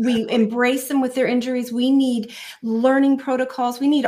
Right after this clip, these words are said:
Speaker 1: all of these things to help them thrive where they are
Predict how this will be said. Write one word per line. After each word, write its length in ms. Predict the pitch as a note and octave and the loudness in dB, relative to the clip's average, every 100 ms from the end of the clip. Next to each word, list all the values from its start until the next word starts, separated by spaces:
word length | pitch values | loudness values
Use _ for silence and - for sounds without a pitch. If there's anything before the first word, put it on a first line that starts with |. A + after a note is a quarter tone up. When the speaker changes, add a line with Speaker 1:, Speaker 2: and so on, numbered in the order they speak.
| - | 2
Speaker 1:
all 200 | C4+ D#4+ | 2 0
of 160 | E4 | -2
these 240 | D4 C#4 - | -4 -4 -4
things 300 | D4 C4 - | -4 -4 -4
to 100 | B3+ | -8
help 540 | A#3 - - C#4+ C#4+ | -8 -10 -6 -4 -4
them 140 | A#3 A3+ | -6 -8
thrive 480 | A3 - B3 B3 G#3+ | -6 0 2 2 0
where 180 | G#3+ G#3+ | 0 0
they 160 | G3+ G3 | 0 0
are 360 | A3 A#3 A#3+ | 2 4 2